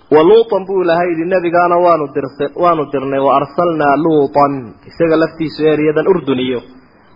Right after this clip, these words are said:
ayaa u ahaa qawmu Luut. Meeshoodu waxa ay ahayd meesha Saduum la odhan jiray. Waa sharqiya Urdun, qaybta xigta, een, Ciraaq iyo Turkiya iyo. "Wa Luutanna waanu dirnay, id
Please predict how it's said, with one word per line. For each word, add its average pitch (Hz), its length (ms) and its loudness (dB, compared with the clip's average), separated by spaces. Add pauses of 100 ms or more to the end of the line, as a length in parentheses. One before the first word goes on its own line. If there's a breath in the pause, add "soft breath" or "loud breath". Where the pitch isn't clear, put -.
(120)
ayaa 143 380 4
u 131 120 0
ahaa 135 340 0
qawmu 160 340 -4
Luut. 160 360 0 (220)
Meeshoodu 151 520 -2
waxa 156 260 0
ay 120 160 0
ahayd 156 280 -4
meesha 143 300 -8
Saduum 175 360 0
la 143 100 4
odhan 147 200 0
jiray. 85 260 -16 (540 soft breath)
Waa 131 140 2
sharqiya 147 500 -4
Urdun, 139 360 -2
qaybta 139 420 -2 (160)
xigta, 117 440 -10
een, 92 180 -6 (140)
Ciraaq 131 360 -2
iyo 113 160 -6
Turkiya 101 400 -12
iyo. - 140 -20 (840 soft breath)
"Wa 135 100 0
Luutanna 190 440 4
waanu 175 280 2
dirnay, 147 340 -4
id 185 80 -4